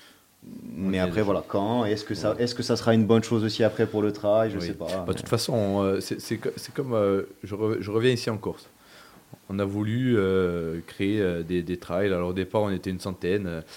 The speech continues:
Speaker 1: et c'était bon vi-, c'était, euh, bon, euh, bonne entente, bon esprit, euh, c'était la rigolade. Euh,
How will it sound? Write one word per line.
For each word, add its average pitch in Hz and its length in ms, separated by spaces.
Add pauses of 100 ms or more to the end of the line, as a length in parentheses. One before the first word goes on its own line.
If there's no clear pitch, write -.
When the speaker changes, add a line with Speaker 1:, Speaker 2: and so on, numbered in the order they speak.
(140)
Speaker 1:
et 92 80
c'était 98 300
bon 98 160
vi-, 95 260
c'était, 98 340 (160)
euh, 92 60
bon, 101 300
euh, 87 480 (380)
bonne 107 240
entente, 104 560 (240)
bon 107 340
esprit, 107 720
euh, 98 80 (320)
c'était 101 240
la 107 100
rigolade. 104 560
Euh, 87 220